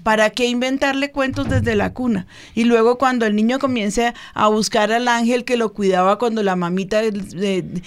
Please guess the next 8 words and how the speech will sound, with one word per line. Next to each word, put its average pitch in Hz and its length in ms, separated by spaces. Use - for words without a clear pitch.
tengamos 202 400
la 226 160
mala 202 400
desgracia 202 400
que 226 100
la 202 120
mamá 180 280
muere, 202 360